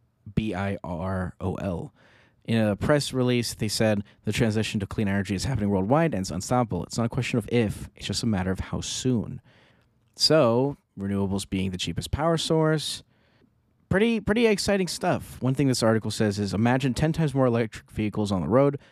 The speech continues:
Renew-, renewables make up half of the world's electricity mix. Solar panels alone generate more electricity globally than the entire U S power sector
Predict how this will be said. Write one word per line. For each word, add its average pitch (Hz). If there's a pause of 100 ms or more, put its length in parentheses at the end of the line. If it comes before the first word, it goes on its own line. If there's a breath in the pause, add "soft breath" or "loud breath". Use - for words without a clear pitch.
(140 soft breath)
Renew-, 104 (140)
renewables 143
make 120
up 107
half 110
of -
the 95
world's 90
electricity 139
mix. 143 (480 soft breath)
Solar 110
panels 107
alone 110
generate 107
more 104
electricity 131
globally 110
than 95
the 85 (880)
entire 101
U 117
S 107
power 101
sector 95